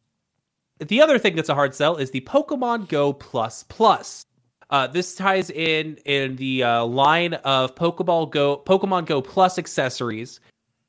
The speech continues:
um, that have been released since about twenty eighteen, I believe. I'm not gonna look that one up 'cause I don't care enough.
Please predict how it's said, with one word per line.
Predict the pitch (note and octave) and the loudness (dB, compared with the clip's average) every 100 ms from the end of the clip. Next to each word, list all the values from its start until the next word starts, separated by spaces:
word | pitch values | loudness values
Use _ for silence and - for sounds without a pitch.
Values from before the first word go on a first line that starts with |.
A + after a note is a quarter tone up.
| - | 0
um, | B2+ A#2 G#2+ G#2+ G#2+ | 4 4 2 -4 -8
that | A#2+ A#2+ | -4 -2
have | A#2 A2 | -2 -2
been | A#2+ A#2 | -4 -2
released | A#2 D#3 G3 F3 - | -4 -4 -4 -4 -6
since | - - C3 A#2+ - | -8 -4 -4 -4 -4
about | B2 A2+ B2 B2 - | -2 2 2 2 -2
twenty | - C3+ B2+ | -8 -6 -4
eighteen, | A#2+ - - C3+ D#3 | -6 -10 -12 -10 -8
I | E3+ | -10
believe. | F3+ G3+ A3 | -10 -8 -8
I'm | B2 | -2
not | B2 A#2+ | 0 2
gonna | A#2 | 2
look | A2+ A2 | 0 0
that | A2 | 0
one | G#2+ | 0
up | G#2 | -4
'cause | - | -4
I | G#2 | -6
don't | G2 | -4
care | A2 G#2 | -2 -2
enough. | F#2+ - | -2 -10